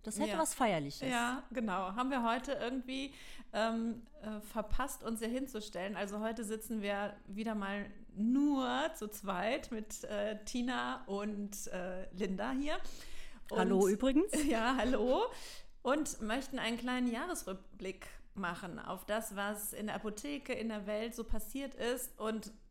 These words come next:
Speaker 2: wie gesagt, ich hätte eigentlich das Bedürfnis gehabt, normalerweise zumindest, Jahresrückblick, es hört sich so ein bisschen an wie, wir sind an einem vorzeitigen Silvester, da gehört irgendwie Sekt dazu. Aber irgendwie war es uns heute nicht danach, oder?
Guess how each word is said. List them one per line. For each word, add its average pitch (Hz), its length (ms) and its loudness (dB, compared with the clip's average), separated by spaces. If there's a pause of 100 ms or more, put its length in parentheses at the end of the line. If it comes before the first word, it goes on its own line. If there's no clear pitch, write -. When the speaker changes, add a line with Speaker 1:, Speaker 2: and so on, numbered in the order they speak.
(100)
Speaker 2:
wie 240 140 -2
gesagt, - 600 -2 (260)
ich 277 160 0
hätte 262 220 4
eigentlich 208 260 2
das 202 220 -2
Bedürfnis 208 480 8
gehabt, 190 520 -4 (840)
normalerweise 170 760 -6
zumindest, 214 680 -6
Jahresrückblick, 185 800 -8
es - 120 -10
hört 185 100 -6
sich 220 120 -6
so 185 60 -8
ein 170 80 -6
bisschen 190 280 -6
an 196 200 -4
wie, 202 340 -6 (200)
wir 185 100 -6
sind 196 240 -6 (120)
an 190 140 -4
einem 196 220 -2
vorzeitigen 190 600 -4
Silvester, 185 480 -6
da 185 120 -4
gehört 185 240 -6
irgendwie 190 220 -4
Sekt 175 280 -8
dazu. 185 440 -8 (420)
Aber 190 340 0
irgendwie 202 320 -2
war 190 160 -2
es 214 100 -8
uns 196 260 -10
heute 170 220 -6
nicht 190 200 -8
danach, 185 400 -6
oder? 226 320 -6